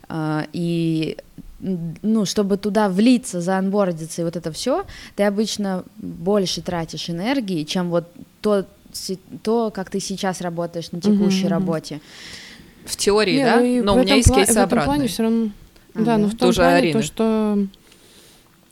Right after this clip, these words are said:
Speaker 2: Да, в том плане то, что мне кажется, что это все равно... Ну, во-первых, это какой-то период, у меня нет какого-то супер раша со своей идеей, например, да, и это просто то, что мне бы хотелось, и я не в этом,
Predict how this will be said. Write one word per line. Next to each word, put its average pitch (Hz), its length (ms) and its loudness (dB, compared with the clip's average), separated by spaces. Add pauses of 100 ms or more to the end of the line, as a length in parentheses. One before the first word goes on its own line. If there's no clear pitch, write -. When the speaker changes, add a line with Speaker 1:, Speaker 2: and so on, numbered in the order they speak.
(140)
Speaker 2:
Да, 214 220 2
в 202 40 -4
том 214 160 0
плане 247 280 0
то, 214 180 -2
что - 180 -4
мне 214 240 4
кажется, 220 480 -4
что 214 240 -6
это 208 160 -4
все 208 200 -8
равно... 214 580 -4 (280)
Ну, 247 80 -4
во-первых, 240 300 0
это 226 100 -4
какой-то 233 340 -2
период, 247 480 -2
у 214 40 0
меня 208 220 2
нет 220 260 2
какого-то 202 500 -4
супер 208 360 -2
раша 202 560 -2
со 202 160 -8
своей 190 520 0
идеей, 214 260 2
например, 226 440 -2
да, 202 180 0
и 208 60 2
это 196 220 -2
просто 190 260 -4
то, 190 180 -6
что - 200 -8
мне 185 180 0
бы 170 100 -4
хотелось, 180 600 -2 (520)
и 202 800 0
я 202 240 -2
не 208 120 0
в 208 40 2
этом, 208 240 -2